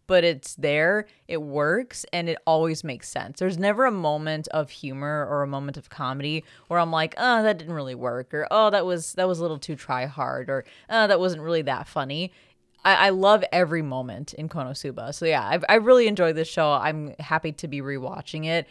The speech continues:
And I think that this first season, again, is a solid eight out of ten. Well worth the watch.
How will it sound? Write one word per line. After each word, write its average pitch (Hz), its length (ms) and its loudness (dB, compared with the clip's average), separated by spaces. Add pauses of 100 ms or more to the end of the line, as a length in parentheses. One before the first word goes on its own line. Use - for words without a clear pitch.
(180)
And 165 140 -6
I 165 120 0
think 147 360 -6
that 139 240 -2
this - 160 -10
first 147 260 -6
season, 135 380 -8
again, 127 200 -8
is 131 120 -12
a 147 60 -12
solid 180 680 6
eight 160 140 -2
out 139 140 0
of 131 100 -6
ten. 131 480 -8 (300)
Well 165 420 4
worth 131 240 -4
the 127 100 -6
watch. - 480 -10